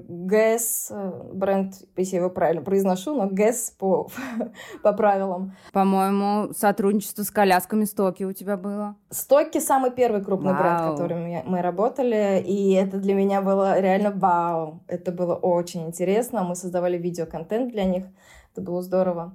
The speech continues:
Speaker 1: Мы работали, по-моему, с GoPro. Мы работали с такими крупными магазинами, типа Технопарк, М-Видео.
Speaker 2: Золотое яблоко.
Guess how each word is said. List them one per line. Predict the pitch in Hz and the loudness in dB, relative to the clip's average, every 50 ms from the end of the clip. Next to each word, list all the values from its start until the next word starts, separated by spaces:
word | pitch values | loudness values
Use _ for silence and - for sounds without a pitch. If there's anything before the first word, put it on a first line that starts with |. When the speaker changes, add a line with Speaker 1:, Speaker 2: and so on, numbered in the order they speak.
| - - | -14 -10
Speaker 1:
Мы | 202 208 208 220 233 262 | -4 -2 0 2 4 4
работали, | 269 277 269 233 202 214 226 226 226 226 - 226 214 220 214 208 208 208 208 208 196 202 | 4 4 2 2 2 2 0 0 0 -2 -2 -2 0 0 0 0 0 0 -4 -4 -6 -6
по-моему, | 208 196 196 196 190 190 190 190 | -6 -4 -2 -2 0 0 -2 -2
с | 196 190 | -4 -4
GoPro. | 190 214 214 214 208 208 208 196 190 190 185 185 196 214 240 269 302 359 359 - _ _ _ _ _ _ - | 2 4 4 4 4 0 -2 -2 0 2 2 4 4 4 4 4 2 0 -4 -8 _ _ _ _ _ _ -10
Мы | 196 202 208 208 220 226 220 | -8 -6 -6 -4 -4 -2 -2
работали | 208 202 190 190 185 202 214 214 214 208 - 202 202 202 196 196 196 190 190 190 190 190 185 180 175 - | -2 -2 -2 -2 -2 -2 -2 -2 -2 -4 -6 -6 -4 -2 0 0 2 2 2 2 0 0 -2 -4 -8 -12
с | - - - - 196 190 190 185 185 185 185 185 185 | -12 -12 -10 -4 -2 0 2 2 2 2 0 0 0
такими | 196 196 196 226 220 208 202 | -2 -2 0 0 0 0 0
крупными | 196 - - 226 214 214 214 202 | -2 -2 0 0 0 0 -2 -4
магазинами, | 202 196 202 196 196 190 185 | -2 -2 -2 -2 -2 -2 -4
типа | 190 185 - 180 | -4 -6 -8 -8
Технопарк, | 175 - 247 262 262 - 269 247 247 - 233 220 220 220 214 214 - - | -2 0 0 0 0 0 -2 -2 0 0 2 2 2 2 0 -4 -10 -6
М-Видео. | - 196 220 247 240 208 226 240 233 214 196 214 220 214 214 208 208 208 208 208 208 - | -2 0 0 0 0 -2 -4 -4 -4 -4 -2 0 2 2 2 2 2 2 0 -4 -8 -8
Speaker 2:
Золотое | 185 165 208 190 185 175 185 175 170 | -2 0 2 2 2 2 0 0 2
яблоко. | 170 175 180 170 190 175 - 180 175 170 165 | 2 0 -2 -4 -6 -10 -8 -8 -8 -8 -10